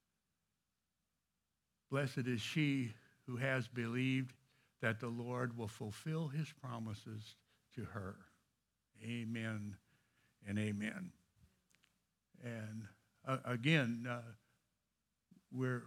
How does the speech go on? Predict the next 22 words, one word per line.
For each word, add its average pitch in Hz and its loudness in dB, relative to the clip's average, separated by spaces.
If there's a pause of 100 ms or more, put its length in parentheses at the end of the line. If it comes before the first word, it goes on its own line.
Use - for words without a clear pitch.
we're 135 0
reminded 123 4
that 117 -2
there's 113 -2 (340)
some 180 8
kind 147 4
of 117 -2
common 139 2 (600)
thread 127 8
with 110 -2
them, 113 -2
because 117 -4 (1040)
not 147 4
only 147 4
do 131 4
they 120 2
spiritually 139 4
mesh, 110 2 (240)
they 127 0
are 113 -2 (540)
physically 117 6
meshing. 104 0